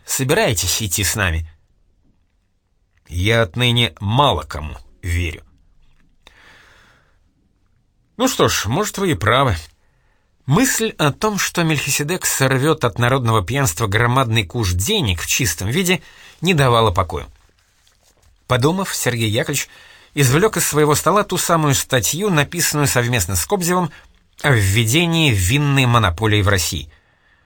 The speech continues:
Злость его была столь велика, что Мышецкий передал рукопись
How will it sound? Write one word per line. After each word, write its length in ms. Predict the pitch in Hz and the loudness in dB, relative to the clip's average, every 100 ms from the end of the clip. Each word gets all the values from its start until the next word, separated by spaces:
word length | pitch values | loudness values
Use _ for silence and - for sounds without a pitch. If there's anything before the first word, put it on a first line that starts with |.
| _ _ _ _ _ _ _ | _ _ _ _ _ _ _
Злость 440 | 87 92 147 - - | -4 0 2 0 0
его 140 | 120 | 0
была 240 | 107 120 101 | 2 2 2
столь 280 | - 110 | 0 0
велика, 360 | 92 107 175 170 - - - | 2 0 0 -2 -4 -16 -10
что 260 | - 170 | -6 -2
Мышецкий 680 | 147 139 - 202 - - 175 | 0 0 0 -2 -4 -4 -8
передал 580 | - 165 160 147 139 123 | -4 -2 0 0 0 0
рукопись 500 | 180 - - 165 | -2 -6 -4 -4